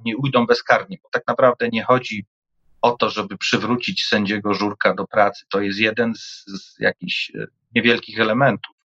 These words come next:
Najważniejsze jest to, żeby polscy sędziowie, e, poczuli, że mogą bezpiecznie orzekać. To znaczy, że ich krytyka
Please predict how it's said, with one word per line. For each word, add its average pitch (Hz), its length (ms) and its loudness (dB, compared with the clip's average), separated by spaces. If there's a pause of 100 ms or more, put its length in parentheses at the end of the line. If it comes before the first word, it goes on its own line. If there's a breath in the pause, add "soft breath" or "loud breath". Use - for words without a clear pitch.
(720)
Najważniejsze 131 560 2
jest 139 160 0
to, 165 120 6
żeby 143 260 0
polscy 143 400 2
sędziowie, 113 800 0 (720)
e, 104 160 -2
poczuli, 139 920 2 (160)
że 113 220 2
mogą 156 460 4
bezpiecznie 135 720 0
orzekać. - 720 0
To 95 80 -6
znaczy, 107 480 0
że 110 420 4 (760)
ich 151 300 2 (840)
krytyka 131 880 2